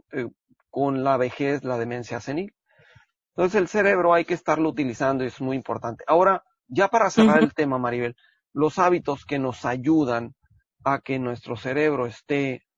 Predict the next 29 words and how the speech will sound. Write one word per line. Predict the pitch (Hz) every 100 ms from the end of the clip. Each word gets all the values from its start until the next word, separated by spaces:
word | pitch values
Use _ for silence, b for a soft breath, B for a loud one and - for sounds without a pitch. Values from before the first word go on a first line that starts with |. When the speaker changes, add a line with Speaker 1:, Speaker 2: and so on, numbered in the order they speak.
| _
Speaker 1:
obviamente, | 135 143 143 139 151 143
funcionando | 113 120 101 117 131 143 147
bien | 143 143 -
son | - 147
hábitos | 139 139 - 127
de | 120
salud. | 117 127 165 170 _ _ _ _ _ _
Te | -
voy | 135 143
a |
mencionar | 143 127 127 120 120
siete | 120 - 170 156 - 120
muy | 117
importantes, | 120 110 127 165 185 175 - _ _ _ _ _
que | - 131
es | 123 - _ _ -
no | 151 185
comer | 240 208 185 180
mucho | 135 151 147 214 254 -
ni | 110
comer | - 117 117 113
poquito, | 123 139 156 202 254 _ _ _ _ _ _ _ _ _ _ _
dormir | 120 147 139 147 214 220
bien, | 143 131 127 160 196 _ _ -
en | 123
algún | 127 123 165
programa | 170 156 131 139 147
lo | 127
mencionaste, | 120 110 120 120 127 - 185